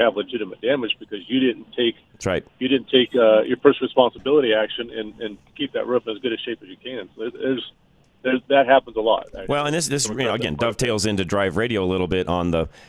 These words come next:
Speaker 2: the car side. Most contracts, which they're not extended warranties, they're service contracts. Those service
Speaker 1: Right.
Speaker 2: contracts, Dave, are very much the same way. They will require
Speaker 1: Yep.
Speaker 2: you –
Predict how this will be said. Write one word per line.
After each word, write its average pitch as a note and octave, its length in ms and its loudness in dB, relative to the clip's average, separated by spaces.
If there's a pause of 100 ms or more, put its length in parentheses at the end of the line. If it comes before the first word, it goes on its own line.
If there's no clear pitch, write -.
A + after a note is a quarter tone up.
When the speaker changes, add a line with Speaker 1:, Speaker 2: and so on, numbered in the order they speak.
(140)
Speaker 2:
the F2+ 80 -2
car D#3 280 -2
side. E2 280 0
Most B2 400 -2
contracts, C3 760 -4
which F2 180 -6
they're F#2 120 -2
not G2+ 180 -2
extended G#2 400 -4
warranties, F2+ 480 -4
they're F2 140 0
service F2+ 420 -2
contracts. A2+ 600 -2
Those G2+ 160 -2
service C#3 360 -2
Speaker 1:
Right. - 40 -8
Speaker 2:
contracts, F#2+ 600 -2
Dave, F#2 260 -2
are F2 40 -2
very G2 240 -2
much G2 240 -2
the F2 80 -4
same F2 300 -2
way. G2 160 -2
They G2+ 140 0
will G#2+ 160 -2
require A#2+ 560 -2
Speaker 1:
Yep. G#2 120 2
Speaker 2:
you – F2+ 320 -2